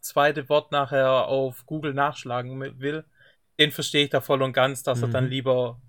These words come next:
Speaker 1: das, das deutsche Players Handbook. Und damit kann man auch spielen, so ist nicht.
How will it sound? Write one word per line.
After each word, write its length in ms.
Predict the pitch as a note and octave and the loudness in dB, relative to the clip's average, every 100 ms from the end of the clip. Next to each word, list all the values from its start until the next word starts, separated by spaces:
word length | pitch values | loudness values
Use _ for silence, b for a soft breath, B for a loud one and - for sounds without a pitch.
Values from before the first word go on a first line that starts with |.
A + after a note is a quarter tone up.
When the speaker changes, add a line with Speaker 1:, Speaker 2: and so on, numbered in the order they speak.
| _ - | _ -4
Speaker 1:
das, 280 | B2+ - - | -4 -4 -10
das 180 | A2 | -8
deutsche 320 | - B2+ A#2+ A#2+ | -2 -2 -2 -6
Players 360 | B2+ A#2+ - | -2 -2 -4
Handbook. 380 | A#2+ A#2+ A2+ - b b _ - | -8 -8 -12 -16 b b _ -6
Und 200 | D3+ C#3 | 0 2
damit 320 | C#3+ D3 - | 2 0 -6
kann 240 | C3 D3 | 0 2
man 200 | D#3 D3 | 2 0
auch 340 | - B2 A#2+ - | 0 -2 -2 -8
spielen, 480 | - B2 A#2+ A2+ A2+ - | -12 -8 -8 -8 -14 -10
so 200 | C3 C3 | -2 -2
ist 220 | - - | -4 -12
nicht. 240 | A#2+ - | -16 -16